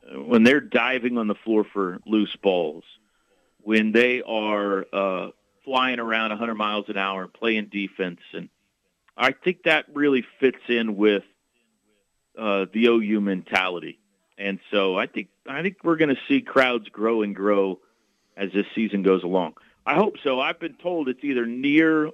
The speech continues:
or at a sellout for Saturday. And, uh, it'll be fun to see the Lloyd Noble Center filled up again.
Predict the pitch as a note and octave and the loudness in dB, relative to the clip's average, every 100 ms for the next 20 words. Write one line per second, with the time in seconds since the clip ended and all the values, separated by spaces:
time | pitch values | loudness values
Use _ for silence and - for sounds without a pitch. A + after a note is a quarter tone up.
0 | - A#2+ A#2+ B2 C3+ - A2+ - C3 A#2+ | 0 0 2 0 -2 -4 -10 -4 -2 -2
1 | A2+ - G2 - A#2 G#2+ F#2+ E2+ - _ | -4 -8 -18 -6 -4 -2 -4 -8 -10 _
2 | _ _ _ _ _ G#2 G#2 G#2 G2+ G2+ | _ _ _ _ _ -2 0 0 -2 0
3 | G2 F#2 _ _ - A#2+ C3+ B2+ C3+ B2+ | -2 -4 _ _ 0 2 2 0 0 0
4 | G#2+ - A#2 G#2 G2 F2+ _ _ _ _ | -2 -4 -2 0 0 -2 _ _ _ _
5 | A2 A#2 A2 A2 G#2 G2 G#2+ F#2 - G#2+ | 2 4 4 2 0 -4 -4 -4 0 0
6 | F#2+ F#2+ G2 E2+ D2+ | 2 -2 -4 -10 -12